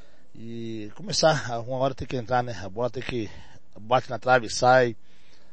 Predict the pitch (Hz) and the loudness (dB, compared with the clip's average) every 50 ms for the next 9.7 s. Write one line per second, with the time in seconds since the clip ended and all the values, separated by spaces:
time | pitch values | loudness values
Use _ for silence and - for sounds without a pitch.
0 | - - 120 120 117 113 110 113 113 113 113 127 135 - 127 120 123 131 139 131 | -8 -4 0 2 2 4 4 4 2 2 2 0 0 2 4 4 4 4 4 4
1 | 120 127 123 117 123 127 123 120 120 120 123 127 135 139 139 135 - - 131 131 | 6 4 4 6 6 6 6 6 4 4 4 6 8 8 6 6 4 2 4 6
2 | 127 123 117 117 120 120 120 117 117 117 117 - - 131 131 131 131 131 123 - | 6 6 6 4 0 -6 -8 -8 -8 -10 -8 -4 -2 0 0 -2 -2 -6 -6 -6
3 | 135 135 120 127 - - - 139 131 123 139 139 127 123 117 113 113 95 - - | -6 -4 -6 -6 -8 -6 -4 -4 -4 -4 -4 -2 0 2 2 2 0 -2 -4 -6
4 | 131 127 135 139 131 123 123 123 123 123 127 120 117 113 123 131 131 123 123 127 | -8 -6 -6 -4 0 4 4 4 4 2 -2 -4 -4 -4 -4 -2 0 0 0 0
5 | 131 143 131 131 123 104 113 117 120 123 117 - 123 - - 139 135 120 113 113 | -2 -6 -8 -8 -8 -6 -6 -6 -6 -6 -8 -10 -10 -8 -6 -6 -6 -6 -6 -8
6 | 117 - - - - - - - - - - - - - - - - - - - | -10 -10 -12 -12 -12 -12 -12 -12 -12 -10 -10 -10 -10 -10 -10 -10 -10 -10 -10 -6
7 | - 117 120 120 120 117 113 107 104 98 92 - - - - - 101 - 107 107 | -2 0 2 2 2 2 0 -2 -4 -4 -6 -6 -6 -6 -6 -8 -8 -8 -8 -10
8 | - - 135 131 123 120 120 110 117 117 120 127 131 110 123 113 - 113 113 113 | -8 -8 -6 -6 -6 -6 -6 -8 -8 -10 -8 -8 -8 -8 -8 -10 -8 -8 -8 -8
9 | 110 113 120 113 120 117 117 107 - - 127 117 107 | -6 -8 -8 -8 -10 -10 -8 -8 -6 -6 -6 -6 -8